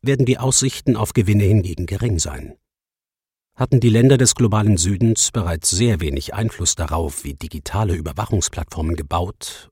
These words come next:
oder in ihren Städten eingesetzt wurden, so werden sie bei der Entwicklung von K I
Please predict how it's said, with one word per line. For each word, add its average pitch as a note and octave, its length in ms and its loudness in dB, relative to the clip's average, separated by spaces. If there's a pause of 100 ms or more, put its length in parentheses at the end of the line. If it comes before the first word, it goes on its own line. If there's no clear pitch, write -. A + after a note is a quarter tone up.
oder F#2 180 -2
in D2 80 -4
ihren D#2+ 220 -6
Städten G2+ 500 -2
eingesetzt G2+ 640 -2
wurden, G2+ 320 0 (760)
so B2 160 4
werden C#3 220 6
sie C#3 140 2
bei C#3+ 100 2
der C3 160 0
Entwicklung B2+ 420 2
von A#2 220 -2
K F#2 140 -2 (100)
I G#2+ 240 -4